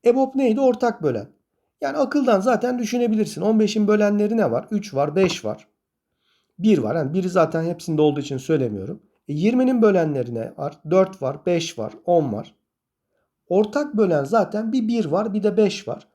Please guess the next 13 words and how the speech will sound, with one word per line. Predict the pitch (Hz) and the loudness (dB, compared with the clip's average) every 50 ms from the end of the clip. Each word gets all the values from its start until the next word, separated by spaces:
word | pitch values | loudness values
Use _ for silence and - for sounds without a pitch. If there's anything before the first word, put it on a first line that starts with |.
| _ _ - | _ _ -4
Demek | 247 226 185 156 - | -2 0 0 -2 -2
ki | - 220 | 0 0
ebob'ları | 190 156 151 147 - 123 113 101 104 | 0 2 0 0 -2 -4 -6 -6 -6
kaç? | - - - - - - _ _ _ _ _ _ _ _ _ _ | -8 -10 -10 -10 -14 -20 _ _ _ _ _ _ _ _ _ _
Beş. | 302 247 147 - - - _ _ _ _ _ _ _ _ _ _ _ _ _ _ _ _ _ _ _ _ _ _ _ _ _ _ | -6 -6 -6 -6 -10 -16 _ _ _ _ _ _ _ _ _ _ _ _ _ _ _ _ _ _ _ _ _ _ _ _ _ _
Ekoklarını | - 262 254 269 294 294 294 294 294 302 302 311 | -4 -2 0 0 0 0 2 2 2 2 2 2
da | 311 311 | 0 -2
şöyle | 285 - - 339 320 302 | -2 0 0 2 4 4
akıldan | 254 - - 202 147 151 147 139 | 2 2 2 2 2 2 2 2
düşünebilirsin. | 131 123 - 147 131 117 107 110 110 110 - - 254 294 - _ | 0 -4 -4 -4 -4 -4 -2 -4 -6 -6 -8 -12 -16 -18 -14 _
Yine | - 202 170 196 | -8 -6 -6 -6
küçük | - - - - 208 202 | -6 -6 -6 -6 -8 -8
sayılarda. | - - 151 131 107 98 98 92 95 - - - | -2 0 0 0 0 -2 -4 -8 -8 -10 -12 -14